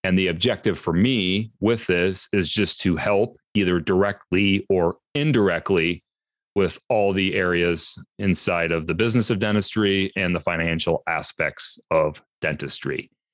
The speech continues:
And with that in mind, I am always open to suggestions from listeners on topics that would be interesting to hear more about. So if you have an idea, don't hesitate to drop me an email. My email address is Sean at dentistexit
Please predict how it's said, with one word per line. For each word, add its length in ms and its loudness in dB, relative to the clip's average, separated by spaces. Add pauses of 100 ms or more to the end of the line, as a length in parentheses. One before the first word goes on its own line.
(380)
And 420 0
with 220 0
that 160 2
in 100 0
mind, 460 0
I 120 -2
am 160 0
always 320 2
open 280 0
to 140 0
suggestions 680 -2
from 260 0
listeners 600 0
on 400 2
topics 460 -2
that 160 -2
would 120 0
be 220 2
interesting 400 -2
to 80 0
hear 220 2
more 220 4
about. 360 0 (460)
So 160 2
if 80 -2
you 80 0
have 180 0
an 80 0
idea, 460 0
don't 160 0
hesitate 600 -2
to 160 0
drop 280 0
me 140 2
an 180 -2
email. 520 2
My 520 -2
email 400 2
address 580 -2
is 300 -2
Sean 720 0
at 220 -4
dentistexit 1120 -2